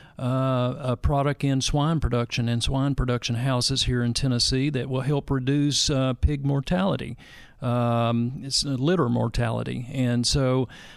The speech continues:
uh, we've got a company that's, uh, using drone to deliver spot spraying for, uh, insects and diseases. Um, uh,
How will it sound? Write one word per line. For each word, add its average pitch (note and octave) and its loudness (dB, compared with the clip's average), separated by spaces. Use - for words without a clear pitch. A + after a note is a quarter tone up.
uh, B2+ 0
we've C#3+ 2
got D3+ 0
a C#3 0
company D#3+ 2
that's, C3+ 0
uh, C3+ 2
using C#3 2
drone D#3 2
to C#3 0
deliver C3+ 0
spot C3+ 0
spraying C#3+ 0
for, C#3+ 0
uh, C3+ 0
insects D3+ 0
and D3+ 2
diseases. D3 0
Um, A2+ 0
uh, A#2 -2